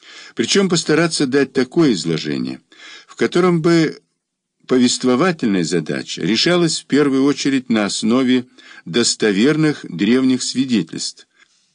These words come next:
а отрывочность последних восполнялась авторским и читательским домысливанием и сопереживанием. Что же касается многочисленных обстоятельств битвы,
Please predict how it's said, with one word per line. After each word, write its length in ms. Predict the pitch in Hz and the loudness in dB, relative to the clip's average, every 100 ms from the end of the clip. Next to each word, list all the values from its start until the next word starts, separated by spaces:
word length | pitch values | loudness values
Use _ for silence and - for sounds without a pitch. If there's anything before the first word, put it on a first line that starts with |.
| _ - | _ -4
а 300 | 120 127 - | 0 0 -2
отрывочность 1200 | 120 127 - 160 240 151 - - 92 80 - - - | -2 -2 0 0 2 2 -2 -2 -2 -2 -8 -10 -4
последних 720 | 117 - 113 98 82 82 - | -2 -2 0 -2 0 -4 -4
восполнялась 1000 | 98 127 - 135 135 190 214 196 - - | -4 -2 0 2 2 2 0 0 -2 -4
авторским 760 | 120 123 - 165 151 - 180 180 | -2 -2 -2 -4 -4 -4 -2 -2
и 180 | - 113 | -4 -4
читательским 880 | - 90 104 107 131 - - 139 | -4 -2 -2 -2 -4 -8 -4 -4
домысливанием 920 | 101 110 92 82 80 113 113 127 143 143 | -2 0 0 0 -2 -4 -2 0 0 -2
и 180 | - 123 | -4 -6
сопереживанием. 960 | - 131 127 107 90 76 64 64 - _ _ _ _ _ _ _ _ _ _ - - | -6 -6 -4 -4 -6 -8 -8 -12 -14 _ _ _ _ _ _ _ _ _ _ -20 -14
Что 180 | - 135 | -2 0
же 80 | 127 | 2
касается 680 | 131 - 131 117 - 113 | 0 0 2 0 0 0
многочисленных 840 | 104 107 98 104 - 101 - 101 90 | 2 2 2 -2 -2 -2 0 -2 -2
обстоятельств 880 | 95 - 98 95 165 170 85 - - | -4 -4 -2 0 0 -2 -10 -10 -10
битвы, 640 | 76 98 82 - 73 | -4 -4 -4 -8 -12